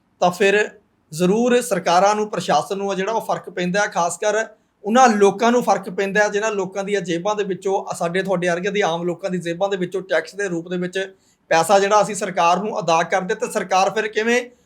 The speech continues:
ਦੁਰਵਰਤੋਂ ਕਰਦੀ ਹੈ ਇੱਕ, ਇੱਕ ਨਿੱਜੀ ਕੰਪਨੀਆਂ ਨੂੰ, ਇਹ, ਮੁਫਾਦ ਪਹੁੰਚਾਉਣ ਦੇ ਲਈ। ਸੋ ਸੁਭਾਵਿਕ ਹੈ ਕਿ ਅਜਿਹੇ ਹਾਲਾਤਾਂ ਦੇ ਵਿੱਚ ਫਰਕ ਹੈ ਜਿਹੜਾ ਫਿਰ ਉਹ ਇਕੱਲੇ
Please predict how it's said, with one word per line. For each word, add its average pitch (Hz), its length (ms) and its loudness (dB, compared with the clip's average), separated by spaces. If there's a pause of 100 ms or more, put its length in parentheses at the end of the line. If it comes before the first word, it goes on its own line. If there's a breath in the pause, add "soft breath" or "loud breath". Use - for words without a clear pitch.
(180)
ਦੁਰਵਰਤੋਂ 220 580 4
ਕਰਦੀ 233 400 0
ਹੈ 233 40 4
ਇੱਕ, 233 440 0 (220)
ਇੱਕ 190 380 4
ਨਿੱਜੀ 208 400 0
ਕੰਪਨੀਆਂ 226 500 2
ਨੂੰ, 226 340 0 (160)
ਇਹ, 185 680 4
ਮੁਫਾਦ 180 460 4
ਪਹੁੰਚਾਉਣ 214 460 -2
ਦੇ 214 100 0
ਲਈ। 226 240 -2 (180)
ਸੋ 208 100 -6
ਸੁਭਾਵਿਕ 214 460 4
ਹੈ 240 60 6
ਕਿ 240 120 0
ਅਜਿਹੇ 208 200 0
ਹਾਲਾਤਾਂ 190 320 0
ਦੇ 196 80 -8
ਵਿੱਚ 202 140 -6
ਫਰਕ 180 320 -4
ਹੈ 208 60 0
ਜਿਹੜਾ 208 200 -2
ਫਿਰ 202 160 -2
ਉਹ 214 80 0
ਇਕੱਲੇ 220 420 -2